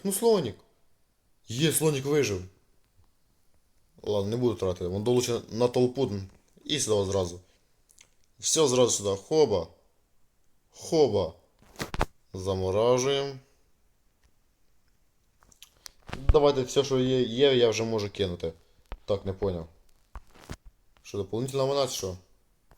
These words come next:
Ну, вроді так. Ну ладно, я і так вже, блін, виграю, я вже, блін, е, не переживаю. Наверно. Да, дивіться, я вже виграю.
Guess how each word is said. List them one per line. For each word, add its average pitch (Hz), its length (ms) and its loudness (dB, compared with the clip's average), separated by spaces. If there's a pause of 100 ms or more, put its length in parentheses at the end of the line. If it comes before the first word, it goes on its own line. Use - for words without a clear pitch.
(640)
Ну, 104 100 -8
вроді 117 220 -4
так. 95 200 -2 (1080)
Ну 202 60 -2
ладно, 156 200 6
я 143 60 8
і 143 60 6
так 139 140 2
вже, 107 140 -2
блін, 117 200 -2
виграю, 120 360 4
я 120 80 6
вже, 110 160 0
блін, 107 320 -4
е, 101 200 0
не 98 120 -2
переживаю. 98 840 0 (1000)
Наверно. 95 680 -2
Да, 131 220 4
дивіться, 90 320 -6
я 90 60 0
вже 90 160 -2
виграю. 80 420 -6